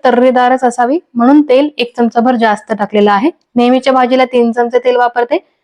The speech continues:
पण मिसळसाठी एक चमचाभर जास्त टाकते. मोहरी टाकलेली आहे तेलामध्ये,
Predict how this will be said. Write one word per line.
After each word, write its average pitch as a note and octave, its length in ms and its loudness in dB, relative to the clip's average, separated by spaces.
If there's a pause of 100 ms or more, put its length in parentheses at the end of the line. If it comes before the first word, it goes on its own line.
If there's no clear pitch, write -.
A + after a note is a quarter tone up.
(220)
पण B3+ 80 2
मिसळसाठी B3+ 580 2
एक B3 200 0
चमचाभर A#3 400 0
जास्त G#3 320 -2
टाकते. F#3+ 360 -4 (1040)
मोहरी C#4 240 2
टाकलेली D#4 340 0
आहे D4 180 2
तेलामध्ये, C#4 500 0